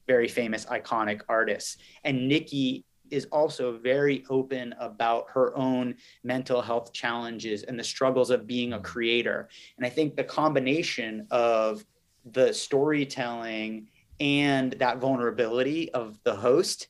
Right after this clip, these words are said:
Speaker 1: is what
Speaker 2: Yeah.
Speaker 1: audiences really connect with and find really appealing.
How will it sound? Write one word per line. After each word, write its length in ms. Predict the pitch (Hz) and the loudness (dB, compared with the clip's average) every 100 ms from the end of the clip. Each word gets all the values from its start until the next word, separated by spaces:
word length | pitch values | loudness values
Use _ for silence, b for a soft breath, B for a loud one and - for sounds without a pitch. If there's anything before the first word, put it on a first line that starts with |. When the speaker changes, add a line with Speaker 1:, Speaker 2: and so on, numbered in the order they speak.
| _ b _ _ | _ b _ _
Speaker 1:
is 300 | 156 139 120 | 0 2 0
what 400 | 120 127 113 - _ - | 2 2 2 0 _ -2
Speaker 2:
Yeah. 80 | |
Speaker 1:
audiences 520 | 131 127 120 107 113 123 | -2 -2 -6 -10 -14 -14
really 680 | 131 135 147 143 123 120 | -6 0 4 4 4 0
connect 500 | 107 - 110 110 104 | -4 -10 -4 -4 -4
with 140 | 110 104 | -6 -8
and 160 | 87 - _ | -10 -14 _
find 320 | 117 110 107 | -2 -2 -2
really 320 | 117 120 117 | 0 0 -2
appealing. 600 | 98 - 123 113 107 98 | -6 -10 -10 -8 -8 -8